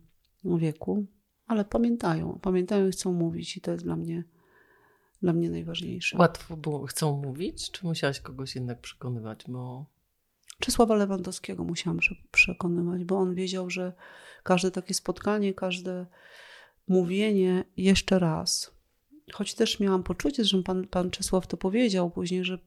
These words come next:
Speaker 1: powiedział rzeczy, których wcześniej nikomu nie mówił. To też było dla mnie bardzo ważne, że się otworzył, że chciał ze mną być, że chciał, chciał jak najwięcej, mm, przekazać światu, bo przecież to nie była prywatna rozmowa.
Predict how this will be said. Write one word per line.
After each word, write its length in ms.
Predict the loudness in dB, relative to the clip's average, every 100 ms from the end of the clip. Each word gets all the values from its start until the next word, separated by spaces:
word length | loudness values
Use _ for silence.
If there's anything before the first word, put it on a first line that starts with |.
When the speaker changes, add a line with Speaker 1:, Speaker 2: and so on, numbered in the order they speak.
| 0
Speaker 1:
powiedział 380 | 4 4 4 2
rzeczy, 400 | 2 0 -4 -4
których 280 | -2 0 0
wcześniej 340 | 0 0 0
nikomu 280 | 2 6 6
nie 120 | 6
mówił. 440 | 2 -2 -6 -10 -12 _ _ _ _ _
To 100 | -4
też 180 | -2 -2
było 160 | -2 -4
dla 140 | -4
mnie 100 | -4 -4
bardzo 300 | -4 -4 -6
ważne, 400 | -6 -6 -4 -4
że 100 | -4
się 140 | -4
otworzył, 540 | -4 0 2 2 0 -2
że 120 | -4
chciał 220 | -4 -4
ze 100 | -2
mną 200 | -2 0
być, 380 | 2 2 0 -4
że 140 | -4
chciał, 420 | -6 -4 -2 -2 -2 -10 -20 -20 -20 -20 -20 -20 -20 -20 _ _ _ _
chciał 240 | 4 6
jak 280 | 6 4 2
najwięcej, 880 | 0 2 0 0 0 0 -2 -6 -8 _ -4
mm, 480 | -2 0 -2 -6 -10 _ 4
przekazać 520 | 4 4 0 -2 -6
światu, 400 | -4 -4 -6 -8
bo 80 | -4
przecież 220 | -2 0
to 80 | -2
nie 100 | -2
była 180 | -2 -4
prywatna 420 | -4 -6 -6 -6
rozmowa. 600 | -8 -8 -10 -8 -10 -10